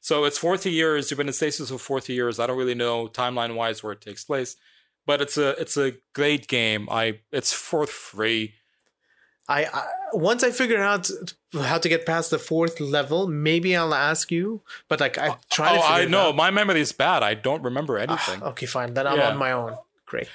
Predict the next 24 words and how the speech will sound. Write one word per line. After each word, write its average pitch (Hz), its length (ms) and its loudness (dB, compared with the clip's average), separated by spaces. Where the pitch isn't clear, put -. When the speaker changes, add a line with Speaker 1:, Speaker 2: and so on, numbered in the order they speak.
Speaker 1:
It's, 151 220 0
it's 196 180 2
for 180 180 2
free. 190 360 2
I 143 40 4
just 127 180 0
need 156 100 0
to - 60 -4
clarify. 139 440 0
It's 117 120 0
for 127 140 0
free 190 340 0
if 165 140 0
you 143 80 2
already 139 200 0
have 120 320 0
Portal 107 260 -4
two, - 340 -6
'cause 120 140 0
it's 120 120 -2
a 135 40 -2
Portal 131 260 -2
two - 160 -4
mod. 95 320 -6